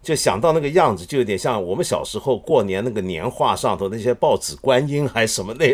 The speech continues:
类，<laughs> 就是，就是个贴的这，这个看到就，就又，啊，还来送孩子了，来催生孩子了，来鼓励大家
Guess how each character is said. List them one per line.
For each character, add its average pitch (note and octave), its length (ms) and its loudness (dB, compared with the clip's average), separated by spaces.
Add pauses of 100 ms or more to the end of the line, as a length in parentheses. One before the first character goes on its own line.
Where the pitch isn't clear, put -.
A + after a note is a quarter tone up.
类， - 160 2 (120)
<laughs> G#2 100 -12
就 G3+ 180 6
是， F3 240 4 (160)
就 - 200 8
是 F#3+ 120 6
个 E3 160 4 (220)
贴 C4+ 320 8
的 G3 180 6
这， D#3 220 2 (180)
这 A3+ 160 8
个 - 180 6 (160)
看 B3 220 6
到 F3+ 140 8
就， D#3+ 100 6
就 C#3+ 180 6 (240)
又， G#3+ 180 8
啊， D#3 300 8
还 C3+ 140 4
来 C#3+ 160 8
送 F#3 180 6
孩 A#2 220 4
子 D3 120 6
了， A#2 120 6
来 C#3+ 140 4
催 F#3 240 6
生 F3 180 6
孩 A2+ 240 2
子 C3+ 120 4
了， F#2 180 2 (240)
来 C3+ 120 4
鼓 B2 240 0
励 D#3+ 140 2
大 C#3 160 6
家 C#3 320 4